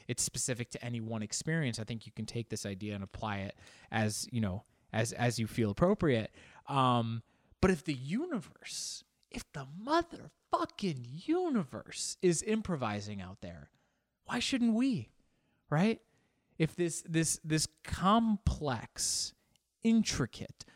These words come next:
multifaceted act of, uh, of, uh, you know, chaos, but also order, is improvising and producing a certain level of perfection,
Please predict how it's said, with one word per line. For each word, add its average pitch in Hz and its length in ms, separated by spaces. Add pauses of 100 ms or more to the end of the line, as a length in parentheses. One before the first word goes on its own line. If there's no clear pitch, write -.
(180)
multifaceted 180 1600 (1900)
act - 440 (100)
of, 123 580
uh, 131 60
of, 123 580
uh, 123 40
you 147 240
know, 117 160 (160)
chaos, 208 640
but - 240
also 180 600
order, 185 600 (1500)
is 147 280
improvising 110 920 (440)
and 147 220
producing 156 880
a 135 100
certain 170 420
level 127 480
of 104 160
perfection, 123 800